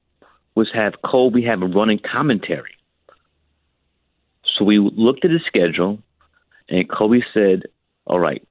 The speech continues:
when I come to the Garden, we'll do the commentary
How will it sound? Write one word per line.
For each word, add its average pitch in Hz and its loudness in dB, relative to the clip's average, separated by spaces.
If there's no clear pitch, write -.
when 82 -2
I 104 0
come 143 -2
to 151 0
the 139 2
Garden, 117 0
we'll 87 0
do 107 0
the 123 2
commentary 113 -2